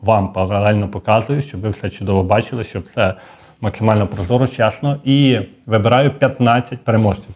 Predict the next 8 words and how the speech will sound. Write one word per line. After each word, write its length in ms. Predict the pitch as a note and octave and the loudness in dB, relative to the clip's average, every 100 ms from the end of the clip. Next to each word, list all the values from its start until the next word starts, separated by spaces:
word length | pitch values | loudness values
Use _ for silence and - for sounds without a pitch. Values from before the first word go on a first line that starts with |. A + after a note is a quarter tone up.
| - | 0
П'ятнадцять. 1160 | A#2 C3 C3 - G#2+ A2 A2+ A2 - A#2 G2+ - - - - - - | 2 2 0 -6 0 2 2 0 -4 -2 -2 -2 -14 -20 -20 -20 -8
Тобто 220 | G#2 - | -8 -4
доволі 320 | G2 G#2 B2 | -2 2 4
велика 340 | A2 A2+ A2+ - | 4 2 0 -4
кількість, 540 | - A#2 D3+ C#3+ - - | -2 -2 -2 -4 -6 -12
буде 260 | A2 A2 A2 | -2 2 2
то 140 | G#2+ | 0
довго, 460 | F#2 G2+ G2 G2+ | -2 0 0 0